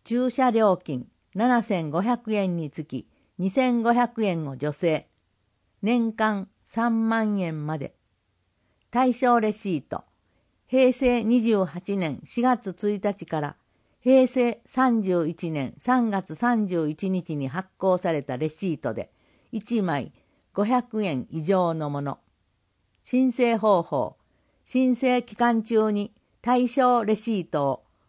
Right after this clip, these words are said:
同助成金申請書兼請求書に添付し、都市総務課または岩屋事務所までご提出ください。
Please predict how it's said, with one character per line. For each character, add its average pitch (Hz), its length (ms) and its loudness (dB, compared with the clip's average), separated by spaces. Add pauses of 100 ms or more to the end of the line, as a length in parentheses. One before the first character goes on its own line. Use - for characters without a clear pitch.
(120)
同 214 360 4 (200)
助 202 120 0
成 247 280 2
金 175 300 -4
申 240 320 0
請 226 260 0
書 214 260 0 (100)
兼 214 260 -2 (260)
請 254 300 4
求 247 260 0
書 233 140 0
に 214 140 0
添 220 240 0
付 214 160 -2
し、 - 260 -8 (480)
都 240 120 -4
市 240 340 -10
総 240 240 2
務 226 180 0
課 214 280 -2 (220)
ま 214 140 -2
た 208 180 0
は 156 180 -2 (280)
岩 240 240 4
屋 254 380 2
事 180 140 -4
務 233 160 4
所 196 160 0
ま 170 120 -2
で 147 140 -2
ご 170 100 2
提 220 260 4
出 202 300 -6
く 196 100 -4
だ 165 160 2
さ 151 180 -6
い。 135 80 -8